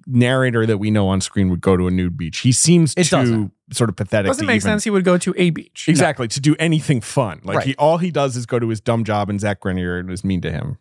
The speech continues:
Speaker 2: Right. He's like, the idea of
Speaker 1: And he
Speaker 2: two people,
Speaker 1: travels. You
Speaker 2: any
Speaker 1: wake up
Speaker 2: two
Speaker 1: in Des
Speaker 2: people.
Speaker 1: Moines. You
Speaker 3: I do,
Speaker 1: wake up in
Speaker 2: Right.
Speaker 1: blah,
Speaker 3: I was saying
Speaker 1: right,
Speaker 3: this
Speaker 1: yeah.
Speaker 3: to Anna, like, having seen this movie a hundred times,
Speaker 2: Mm-hmm.
Speaker 3: every line reading of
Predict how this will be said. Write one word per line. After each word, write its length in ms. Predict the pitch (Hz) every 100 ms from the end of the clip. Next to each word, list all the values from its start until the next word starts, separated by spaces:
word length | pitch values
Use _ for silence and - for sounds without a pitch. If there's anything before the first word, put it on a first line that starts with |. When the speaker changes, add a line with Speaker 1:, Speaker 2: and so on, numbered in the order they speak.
| _
Speaker 2:
Right. 200 | 147 90
He's 220 | 143 190
like, 140 | 233 214
the 80 | 233
idea 500 | 190 160 214 262 247
of 140 | 220 _
Speaker 1:
And 160 | 185 104
he 40 |
Speaker 2:
two 60 | 208
people, 180 | - 190
Speaker 1:
travels. 380 | 165 147 - 202
You 60 |
Speaker 2:
any 100 | 190
Speaker 1:
wake 140 | 143 139
up 100 | -
Speaker 2:
two 80 |
Speaker 1:
in 60 | 151
Des 100 | 120
Speaker 2:
people. 160 | 123 117
Speaker 1:
Moines. 240 | 117 104
You 60 | 104
Speaker 3:
I 20 |
do, 20 |
Speaker 1:
wake 240 | 127 -
up 160 | 113 110
in 100 | 104
Speaker 2:
Right. 120 | 120
Speaker 1:
blah, 80 | 107
Speaker 3:
I 40 |
was 120 | 202 190
saying 180 | 220
Speaker 1:
right, 60 | 202
Speaker 3:
this 180 | 180 -
Speaker 1:
yeah. 220 | 82 98 - _ -
Speaker 3:
to 80 | 180
Anna, 360 | 175 180 175 175
like, 240 | 180 175 - _ _ _ _ 175
having 240 | 190 185
seen 160 | 185 170
this 120 | 165
movie 220 | 175 165
a 100 | 160
hundred 300 | 165 165 165
times, 480 | - 170 196 190 - -
Speaker 2:
Mm-hmm. 220 | 120 98 104
Speaker 3:
every 400 | 226 226 277 285
line 380 | 233 175 165 180
reading 420 | 202 208 220 220
of 100 | 180